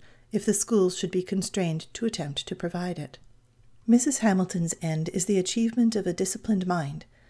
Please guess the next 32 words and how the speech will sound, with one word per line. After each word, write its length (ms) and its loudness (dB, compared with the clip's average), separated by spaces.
and 140 2
with 200 4
that 220 6
end 220 0
in 140 0
view, 240 2
she 160 -6
says, 340 -4
"It 100 6
is 140 4
good 180 0
for 220 -4
one, 320 0
when 160 2
young, 400 -2
to 100 0
be 140 0
compelled 480 -2
to 80 -2
study 380 0
with 160 -2
rigorous 420 0
exactitude, 720 -4
quite 240 2
against 460 0
one's 240 0
own 220 0
then 240 -4
inclination, 680 -4
some 300 2
definite 460 -2
subject, 560 -4